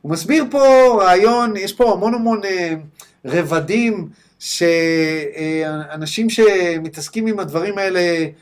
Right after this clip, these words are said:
מבינים שיש פה הרבה הרבה אינפורמציה שממנה אפשר להסיק הרבה דברים אחרים. אז אני, אה, אנסה לתרגם את זה,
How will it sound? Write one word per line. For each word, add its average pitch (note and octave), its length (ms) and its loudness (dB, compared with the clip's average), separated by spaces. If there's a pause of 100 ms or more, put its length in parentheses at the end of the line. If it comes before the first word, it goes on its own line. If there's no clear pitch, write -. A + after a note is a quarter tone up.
(220)
מבינים F3 360 -2
שיש F#3+ 200 -2
פה G3 180 2
הרבה D#3+ 260 2
הרבה F3+ 360 2
אינפורמציה E3+ 1000 0 (240)
שממנה F3+ 540 -2
אפשר G3+ 320 2
להסיק F#3+ 460 -4
הרבה D#3 220 0
דברים D#3+ 320 -6
אחרים. D#3 500 -8 (440)
אז C3+ 240 -10
אני, D3+ 340 -4
אה, D3 220 -4
אנסה D3 260 -4
לתרגם F#3 440 -2
את F#3 100 -8
זה, F3+ 280 0